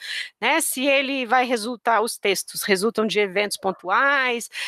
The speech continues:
você volta no texto depois de semanas, ou você escreve e não acha que tá bom, volta depois, como é isso, né? Essa questão prática mesmo.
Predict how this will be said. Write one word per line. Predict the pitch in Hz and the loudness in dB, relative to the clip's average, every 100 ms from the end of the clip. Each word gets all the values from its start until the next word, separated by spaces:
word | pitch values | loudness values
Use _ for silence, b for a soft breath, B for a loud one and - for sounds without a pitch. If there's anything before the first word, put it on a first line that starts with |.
| B | B
você | - 254 | 0 0
volta | 202 269 294 294 277 | 2 4 4 4 -2
no | 233 208 | -8 -2
texto | 208 202 - 196 | 0 0 0 -2
depois | 202 - 202 190 | -2 4 4 4
de | - | -2
semanas, | - 220 180 208 247 254 247 233 196 | -2 -2 0 2 2 2 0 -4 -2
ou | 226 226 214 196 B B B | 2 4 4 2 B B B
você | - 254 | 0 0
escreve | - 269 262 233 | 0 2 2 2
e | |
não | 240 220 | 0 0
acha | 226 - | 0 -6
que | - | 2
tá | 220 | 2
bom, | 190 226 233 | 2 0 2
volta | 214 226 220 | 2 2 0
depois, | 196 - 233 247 262 | -6 0 2 2 0
como | - 302 349 | 0 0 2
é | 339 | 2
isso, | 294 233 - - | 2 -2 -4 -6
né? | 196 254 302 | -2 0 2
Essa | 269 240 | 0 -4
questão | - 254 285 | -6 -2 0
prática | 285 262 269 254 - 208 | 2 4 4 4 -2 -2
mesmo. | 185 165 151 160 | 0 0 0 -6